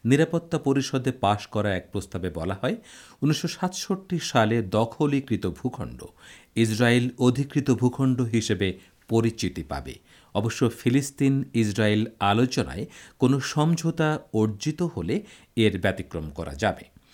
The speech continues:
মার্কিন যুক্তরাষ্ট্রের আচরণ থেকে এ বিষয়টি প্রতীয়মান হয় যে দেশটি মধ্যপ্রাচ্য আপোষ আলোচনায় সবসময়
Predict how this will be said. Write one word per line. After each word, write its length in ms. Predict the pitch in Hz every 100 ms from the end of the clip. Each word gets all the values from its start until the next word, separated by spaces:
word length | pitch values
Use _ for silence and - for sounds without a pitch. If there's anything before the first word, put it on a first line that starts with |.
| - - - - -
মার্কিন 420 | 113 135 202 190
যুক্তরাষ্ট্রের 760 | 190 190 190 175 160 - 160 139
আচরণ 420 | 107 107 135 151
থেকে 340 | 151 160 -
এ 40 | 143
বিষয়টি 420 | 135 - 139 139
প্রতীয়মান 580 | 135 127 127 107 98 95
হয় 260 | 98 85
যে 220 | 76 127 214 _ -
দেশটি 320 | 107 135 - 160 156
মধ্যপ্রাচ্য 1120 | 123 147 143 - 196 190 139 - - 123 120
আপোষ 480 | - 101 - 113 - -
আলোচনায় 600 | 98 104 120 151 87 65 - - -
সবসময় 640 | - 208 208 - - -